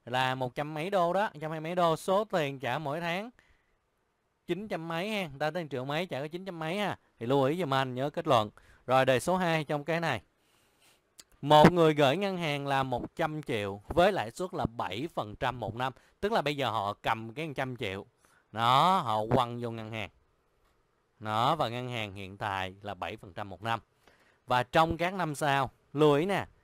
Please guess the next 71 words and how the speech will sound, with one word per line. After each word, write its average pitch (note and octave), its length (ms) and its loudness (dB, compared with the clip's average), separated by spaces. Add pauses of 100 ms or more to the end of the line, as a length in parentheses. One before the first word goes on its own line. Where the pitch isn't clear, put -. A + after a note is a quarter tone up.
(180)
đọc A#2+ 200 4
kỹ A2+ 160 0
nha, E3 240 -2 (100)
trong E3 240 6
các G3 140 0
năm E3 140 0
sau D#3 280 2
người C3+ 120 0
ta D3+ 80 2
có E3+ 100 0
nói F3+ 200 4
là F3 60 2
năm C#3+ 160 -2
hai, C#3+ 200 0
năm C#3 120 -4
ba, C3+ 100 2
năm C3 140 -4
tư C3 140 2
không B2+ 120 -2
à? F#2+ 80 -4 (440)
Người C#3 80 -2
ta F3 60 4
không G3+ 220 2
chỉ C3 200 0
rõ A#2 260 2 (580)
là B2 380 0
trong D#3 140 0
các F3+ 80 -2
năm D#3 160 -6
sau C#3+ 160 -2
là B2+ 80 -2
từ A2+ 160 -6
năm A#2+ 140 -8
nào. B2 180 -6 (840)
Người - 100 -2
ta F#3+ 80 8
không F3 160 0
có G#3 60 2
nói G#3+ 120 4
rõ C3 160 4
nha, E3+ 200 -2
người D3 120 -4
ta F3 140 0
nói G#3 160 0
là F#3+ 80 0
trong F#3 240 -4
các G#3 80 -8
năm F#3+ 120 -6
sau F3 180 -2
bạn, A#2+ 360 -4 (440)
bạn B2 240 -2
nói F3 140 0
rằng D3 240 0 (400)
là B2 180 -2
năm C3 120 -4
thứ F3+ 80 -4
hai D#3 240 -2
đó E3+ 80 0
anh D#3+ 100 -2
ơi, C#3+ 200 0 (340)
bạn B2+ 180 0
kia D#3+ 140 0
nói F3+ 100 2
là F3+ 60 0
năm D#3+ 120 -2
thứ F#3+ 80 2
ba D#3 240 0
anh D#3 80 -4
ơi D#3 100 -2
mới D#3+ 80 -6
đúng. F3+ 200 0